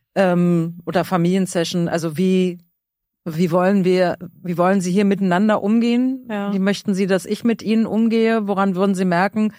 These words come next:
Speaker 1: ich trete Ihnen zu nahe? Wo ist Ihr imaginärer Gartenzaun? Ähm, oder wenn's mir auch pass-, es, ich meine, es kann ja auch mir passieren, und es passiert ja auch, dass ich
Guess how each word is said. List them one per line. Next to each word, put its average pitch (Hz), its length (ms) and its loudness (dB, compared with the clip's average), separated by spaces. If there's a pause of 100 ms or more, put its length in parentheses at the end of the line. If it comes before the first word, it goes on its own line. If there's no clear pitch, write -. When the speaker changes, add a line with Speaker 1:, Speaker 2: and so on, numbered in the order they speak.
(160)
Speaker 1:
ich - 160 -14
trete 202 300 0
Ihnen 180 140 0
zu 196 140 -4
nahe? 190 360 2
Wo 190 120 -2
ist 185 160 -4
Ihr 170 180 0
imaginärer 185 680 0
Gartenzaun? 214 720 -2 (640)
Ähm, 185 720 2 (240)
oder 185 260 0
wenn's 196 300 0
mir 202 260 0
auch - 220 -8
pass-, - 320 -4
es, - 160 -10
ich 180 80 -6
meine, 190 160 2
es - 100 -6
kann 208 400 0 (180)
ja 190 220 0
auch - 140 -6
mir 202 160 2
passieren, 226 680 0 (640)
und 196 100 0
es 170 60 -4
passiert 214 420 -2
ja 185 200 0
auch, 170 80 -8
dass 185 220 -2
ich 185 120 -6